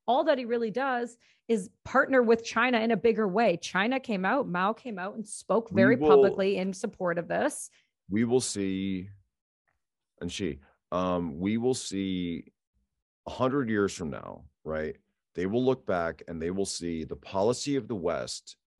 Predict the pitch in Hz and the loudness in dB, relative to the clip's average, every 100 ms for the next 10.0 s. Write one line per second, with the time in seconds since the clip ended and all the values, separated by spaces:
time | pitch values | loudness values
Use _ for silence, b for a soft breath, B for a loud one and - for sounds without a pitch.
0 | _ _ _ - 98 73 - 76 82 87 | _ _ _ -10 -8 -8 -12 -4 -2 0
1 | 104 113 113 - _ _ _ _ - - | 0 0 -2 -8 _ _ _ _ -12 -6
2 | 95 101 104 101 - 90 80 85 87 90 | -2 0 0 -2 -4 -6 -2 -2 -2 -4
3 | 73 71 71 _ - 95 69 87 98 85 | -4 -6 -10 _ -10 -8 -4 -2 0 -2
4 | 58 - 90 92 85 69 64 90 101 60 | -4 -8 -6 -4 -4 -6 -4 -2 -2 -4
5 | 50 - - _ _ _ 220 240 104 98 | -10 -14 -16 _ _ _ 0 4 4 2
6 | 104 113 - 98 95 - 82 80 - 87 | -2 -8 -4 -2 -2 -2 -2 -2 -4 -6
7 | 80 80 67 _ 80 82 87 104 113 - | -6 -10 -14 _ -10 -4 -2 0 -2 -4
8 | - - 92 95 101 95 - 87 85 87 | -20 -6 -2 0 -2 -4 -4 -2 -2 -4
9 | - 85 71 67 76 76 90 76 53 50 | -6 -10 -10 -12 -6 -4 -2 -4 -6 -10